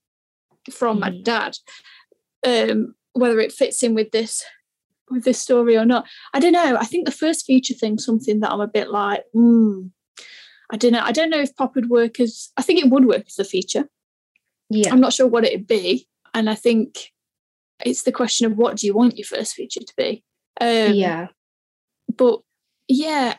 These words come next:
Speaker 1: I, I don't know if it would work as a T V series either. I th-, you know, like Situation, which is basically a feature, but, um, I think there's definitely room. I definitely, I think there's definitely room to explore the themes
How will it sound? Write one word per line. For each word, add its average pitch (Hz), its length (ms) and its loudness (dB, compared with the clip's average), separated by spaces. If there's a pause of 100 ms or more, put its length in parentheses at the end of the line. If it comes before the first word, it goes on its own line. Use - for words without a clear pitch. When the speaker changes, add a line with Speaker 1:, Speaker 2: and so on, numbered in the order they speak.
Speaker 1:
I, 254 200 -4
I 262 40 0
don't 320 160 -2
know 262 100 0
if 226 140 -4
it - 80 4
would 226 80 0
work 233 180 0
as 226 60 -4
a 240 60 0
T 240 260 0
V 262 160 4
series 214 420 2
either. 254 240 2
I 185 120 -2
th-, - 80 -14
you 262 80 -2
know, 285 120 2
like 277 240 0
Situation, 220 420 -2
which 233 120 0
is 220 60 -2
basically 220 300 -6
a - 20 -12
feature, 208 260 -4 (300)
but, 240 220 -2
um, 214 320 -2 (100)
I 262 60 -2
think 302 200 -4
there's 262 140 2
definitely 262 360 0
room. 240 220 4
I 240 100 -2
definitely, 269 380 -2
I 247 60 -10
think 269 160 2
there's 240 100 2
definitely 247 340 0
room 220 280 4
to 214 100 -6
explore 214 340 -2
the 214 100 -6
themes 220 520 0